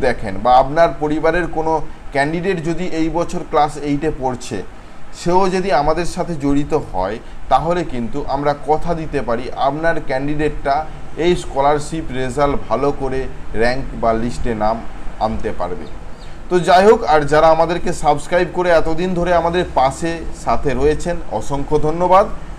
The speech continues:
আপনারাও নোটিফিকেশন বেল আইকনটা ক্লিক না করে থাকলে ক্লিক করে দিন, যাতে ভিডিওটা সবার আগে আপনার কাছে পৌঁছায়। অবশ্যই ভিডিওগুলো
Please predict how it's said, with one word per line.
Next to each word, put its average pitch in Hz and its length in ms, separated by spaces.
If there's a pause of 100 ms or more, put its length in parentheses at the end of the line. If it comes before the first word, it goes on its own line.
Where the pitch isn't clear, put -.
(280)
আপনারাও 170 380 (100)
নোটিফিকেশন 151 560 (100)
বেল 143 160
আইকনটা 156 320 (100)
ক্লিক 147 200 (120)
না 135 60 (120)
করে 143 240
থাকলে 151 240 (180)
ক্লিক 180 200 (100)
করে 160 220
দিন, 220 100 (420)
যাতে 127 260 (420)
ভিডিওটা 135 380 (140)
সবার 139 380
আগে 139 140 (420)
আপনার 113 320
কাছে 110 180 (120)
পৌঁছায়। 87 440 (580)
অবশ্যই 151 400
ভিডিওগুলো 160 420